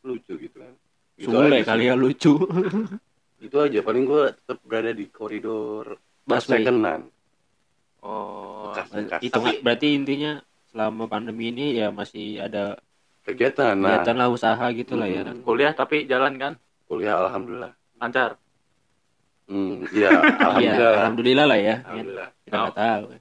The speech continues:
Speaker 3: Alhamdulillah masih terdaftar.
Speaker 1: Masih terdaftar, alhamdulillah.
Speaker 2: Al-, alhamdulillah masih terakreditasi ya.
Speaker 3: Iya.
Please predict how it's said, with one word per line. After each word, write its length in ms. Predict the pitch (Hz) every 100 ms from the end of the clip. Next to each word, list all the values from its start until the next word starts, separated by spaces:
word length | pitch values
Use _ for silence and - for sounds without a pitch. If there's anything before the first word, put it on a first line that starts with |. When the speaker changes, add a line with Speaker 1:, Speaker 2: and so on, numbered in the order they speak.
| _
Speaker 3:
Alhamdulillah 480 | 127 120 123 127 147
masih 240 | 123 123
terdaftar. 580 | 123 123 104 - - - -
Speaker 1:
Masih 240 | - 117
terdaftar, 680 | 104 - - - 82 92 87 -
alhamdulillah. 500 | - - - - -
Speaker 2:
Al-, 140 | 117 - -
alhamdulillah 440 | 120 123 120 127
masih 140 | 123 139
terakreditasi 880 | 120 113 123 117 117 107 110 - 117
ya. 120 | 104
Speaker 3:
Iya. 240 | 117 113